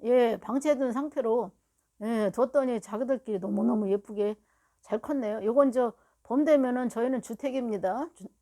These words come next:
여기 노지 마당에다가 제가 하우스를 작년 이십일 년에 팔월에, 팔, 구월에 제가 하우스를 져놨답니다. 그래서 거기다가 이제 노지에다가 달달 구우면은 엄청 이뻐질 거죠? 예.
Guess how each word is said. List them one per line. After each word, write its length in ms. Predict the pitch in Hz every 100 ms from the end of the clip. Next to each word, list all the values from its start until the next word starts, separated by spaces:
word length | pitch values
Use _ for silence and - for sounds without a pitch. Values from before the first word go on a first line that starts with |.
| _ _ - 190
여기 260 | 220 208
노지 540 | 190 226 247 233 269 233
마당에다가 600 | 190 214 269 247 220 202
제가 180 | - 190
하우스를 760 | 330 392 - 269 226 285 - _ _ _ _ _ _
작년 580 | 202 240 240 220 214
이십일 400 | 226 269 269 240 254
년에 200 | 262 208
팔월에, 600 | - 349 370 254 277 180
팔, 200 | - 330
구월에 300 | 359 330 277
제가 220 | 220 202
하우스를 520 | 247 339 311 262 214 - _ _ _
져놨답니다. 680 | - 226 294 233 226 196 196 202
그래서 540 | 240 233 208 240 214 - _ _ _ _ _ _ _ - _ -
거기다가 420 | 208 233 233 220
이제 140 | 214 202
노지에다가 460 | 233 254 262 226
달달 420 | 190 190 220 233 208
구우면은 460 | - 226 220 240 -
엄청 380 | 208 240 226
이뻐질 380 | 220 220 277 240
거죠? 320 | 226 208 285 - _ -
예. 260 | 196 185